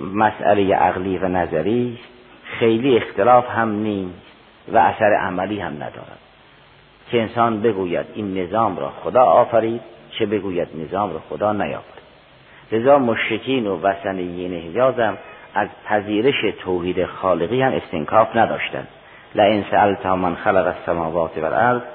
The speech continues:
لیقولن الله.» می‌گفتند این نظام را الله آفرید، اما خدایی که آسمان و زمین رو خلق بکند، کاری هم با انسان نداشته باشد،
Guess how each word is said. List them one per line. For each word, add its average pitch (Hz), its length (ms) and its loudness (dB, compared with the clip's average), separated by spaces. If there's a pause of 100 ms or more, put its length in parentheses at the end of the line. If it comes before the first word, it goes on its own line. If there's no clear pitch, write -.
(280)
لیقولن 98 840 0
الله.» 69 320 -6 (600)
می‌گفتند 127 520 0
این 117 240 2
نظام 120 380 2
را 113 160 4
الله 90 280 2
آفرید، - 400 -8 (680)
اما 147 240 6
خدایی 139 480 6
که - 160 -4
آسمان 104 540 2
و 101 40 -2
زمین 113 320 -2
رو 117 80 4
خلق 117 380 2
بکند، 85 360 -4 (760)
کاری 165 380 6
هم 135 120 6
با 120 100 8
انسان 107 420 2
نداشته 87 340 0
باشد، 80 380 -4